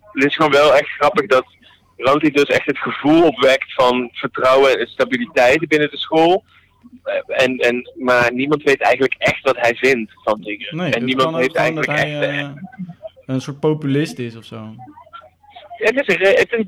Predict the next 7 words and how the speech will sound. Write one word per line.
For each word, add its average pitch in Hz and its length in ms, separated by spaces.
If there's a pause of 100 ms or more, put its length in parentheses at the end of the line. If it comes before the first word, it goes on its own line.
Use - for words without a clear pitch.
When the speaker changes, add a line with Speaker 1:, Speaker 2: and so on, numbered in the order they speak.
(120)
Speaker 1:
het 175 180
heeft 226 220
popul-, 170 600
it's 147 240
giving 151 380
populism. 120 600
Speaker 2:
Ja. 165 340